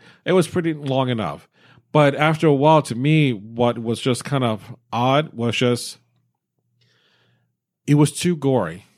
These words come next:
Even by my standards, it was, like, enough is enough, because it's like, when I look at the Suicide, the first Suicide Squad, which was a P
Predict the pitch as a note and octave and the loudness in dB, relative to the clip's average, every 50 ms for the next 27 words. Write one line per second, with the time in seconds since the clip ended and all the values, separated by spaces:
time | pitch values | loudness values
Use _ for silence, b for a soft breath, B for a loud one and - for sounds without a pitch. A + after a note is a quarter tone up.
0 | _ _ _ _ _ _ _ _ - C#3+ E3 F3 G#3+ G#3+ F#3 D#3 F3+ E3+ D#3 D3 | _ _ _ _ _ _ _ _ 2 2 4 4 2 0 2 2 2 2 2 2
1 | C#3+ C#3+ D3 C#3+ - - C#3 C3 C3+ C3 D3 D3+ D#3+ D#3 - - - - - - | 2 2 0 0 -2 -2 0 0 0 0 0 0 -2 -2 -6 -10 -12 -12 -16 -18
2 | _ _ _ _ _ _ _ _ _ - C3+ C#3 C#3 C#3+ C#3 C3 - - C3+ C3 | _ _ _ _ _ _ _ _ _ -4 -2 0 2 2 0 0 0 2 2 2
3 | C3 B2+ - - - _ _ _ _ _ _ - B2+ C3 C3 B2+ C3+ C#3 D3 C#3 | 2 0 -4 -10 -20 _ _ _ _ _ _ -6 -6 -4 -2 0 0 0 0 0
4 | - D3 - B2 A2+ A#2+ C3 C3+ B2 G#2+ - - B2 G#2 - A2+ A2 - A#2 A#2 | -2 -4 -4 -4 -2 0 2 2 0 0 -2 -6 -6 -4 -4 -2 -2 -2 -4 -4
5 | - - B2+ A#2+ A2 - b b b b b b b b b b b b _ _ | -2 0 0 0 0 -2 b b b b b b b b b b b b _ _
6 | _ _ _ - D3 C#3 D#3 D3 D3+ D3+ E3+ G#3 G3+ A3 G3+ E3 D3 - - E3 | _ _ _ -4 2 2 4 6 6 6 6 6 4 4 4 2 2 2 4 4
7 | E3 E3 D#3 D#3 C#3 C3 - - - - A#2 A2+ A#2 - E3+ E3 E3 D#3 D#3+ D#3+ | 4 4 6 4 4 4 2 -2 -8 -6 -4 -4 0 2 4 4 4 4 4 2
8 | D3+ C#3 - C3+ A#2+ A2+ - - A2+ G#2 G2 G2+ G#2 G#2+ - - G2+ F#2 - - | 2 2 2 0 -2 -2 -2 -4 -4 -4 -4 -6 -10 -10 -8 -8 -10 -8 -6 -2
9 | D3+ D#3 D3+ C#3+ | -2 -2 -2 -2